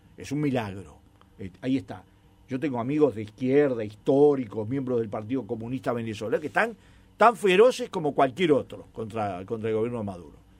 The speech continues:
Y hay gente de derecha, ¿cómo no? También hay gente de derecha. Hay adecos, hay copellanos, hay, hay de todos los grupos y hay gente sin partido.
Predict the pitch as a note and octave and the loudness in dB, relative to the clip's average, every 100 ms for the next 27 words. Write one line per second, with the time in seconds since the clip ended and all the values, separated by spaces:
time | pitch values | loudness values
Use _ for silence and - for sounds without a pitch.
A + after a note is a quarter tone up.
0 | _ _ _ - A#2+ F3 G3 F3+ C#4+ D3 | _ _ _ -2 2 4 2 2 0 0
1 | G#2+ G2+ A#3+ A3+ A2 C#2+ F#3 F#3+ B2+ F2+ | 0 0 0 0 -6 -8 -2 0 0 -4
2 | - B2+ G#2+ F3 G4 E3 G#2+ A2+ G#2 G2+ | -2 -2 0 -2 0 -4 -6 -8 -8 -8
3 | F#2 F2+ D#2+ - - _ - _ _ - | -10 -12 -16 -20 -20 _ -20 _ _ 0
4 | D3 G2+ G#2 G#3 - A#2 - - B2+ A2+ | 0 0 2 2 2 -10 -10 -6 -6 -4
5 | A#2 G2+ G2+ C3+ A3+ F3 A2+ G2+ D3 D3 | -8 -8 -4 -2 -2 -2 -8 -4 -2 0
6 | A2 D#3 A#3+ E3 - D4+ G#3+ C3 F3+ G#3+ | -2 -6 -4 -6 -2 -2 0 0 -2 -6
7 | - G#2 A2+ C3 G#3 F3 - C#4 C#3+ C#3+ | -8 -10 -4 -2 -2 -4 -6 -6 -6 -6
8 | G#2 A2 G#2+ B3+ B3 A2 | -6 -10 -8 -10 -8 -10